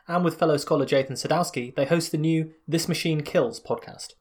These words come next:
which deals with these topics in much, much more detail. And so I was really excited to get to talk about the hundred billion dollar fund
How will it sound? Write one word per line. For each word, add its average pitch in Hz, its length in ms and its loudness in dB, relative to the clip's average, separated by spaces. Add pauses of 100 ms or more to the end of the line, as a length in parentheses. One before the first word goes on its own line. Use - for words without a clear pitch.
(160)
which - 180 -10
deals 165 240 2
with 143 100 -4
these 131 140 -2
topics 151 380 -4
in 131 80 -6
much, 143 240 -4
much 151 260 -2
more 131 80 -2
detail. - 420 -8 (500)
And 151 80 -4
so 165 120 6
I 151 40 6
was 156 140 4
really 208 140 6
excited 156 380 -2
to - 40 -16
get 143 140 -4
to - 60 -14
talk 143 180 0
about 127 180 0
the - 80 -12
hundred 165 280 -2
billion 143 240 4
dollar 123 200 0
fund 120 380 -4